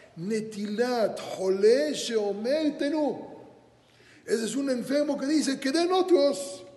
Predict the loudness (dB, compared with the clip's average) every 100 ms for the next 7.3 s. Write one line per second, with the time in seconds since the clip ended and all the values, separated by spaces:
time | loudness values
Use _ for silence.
0 | -2 0 2 -2 -6 -16 -20 -20 -20 _
1 | _ 4 6 8 10 12 12 10 6 2
2 | -4 -12 -16 -20 -20 -20 -20 -8 -2 0
3 | 0 0 0 2 0 2 -2 -4 -6 0
4 | 4 4 2 -4 -4 -2 -4 -4 -2 -2
5 | 2 2 2 -2 -8 -16 -20 -20 -8 -4
6 | -4 -4 -6 -8 -8 -6 0 0 0 -6
7 | -8 -8